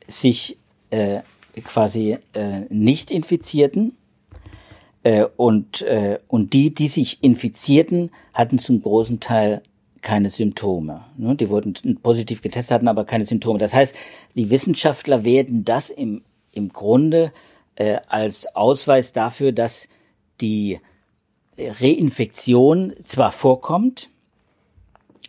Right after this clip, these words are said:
dass, äh, eine erste Infektion auch nicht hundert Prozent schützt, was wir wussten, und dass man natürlich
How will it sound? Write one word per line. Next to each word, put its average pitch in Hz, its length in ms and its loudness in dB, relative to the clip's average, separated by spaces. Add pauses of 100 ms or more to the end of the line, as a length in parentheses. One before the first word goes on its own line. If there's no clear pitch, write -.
dass, - 400 -4
äh, 101 340 -2
eine 104 340 -2 (280)
erste 139 320 0
Infektion 135 560 2
auch - 220 -2
nicht 110 280 -8 (300)
hundert 151 380 2
Prozent 110 360 -4
schützt, - 460 -8 (140)
was 110 240 -6
wir 95 140 -4
wussten, 135 480 -2 (1080)
und 131 220 4
dass 151 180 2
man 160 360 0
natürlich 147 640 -4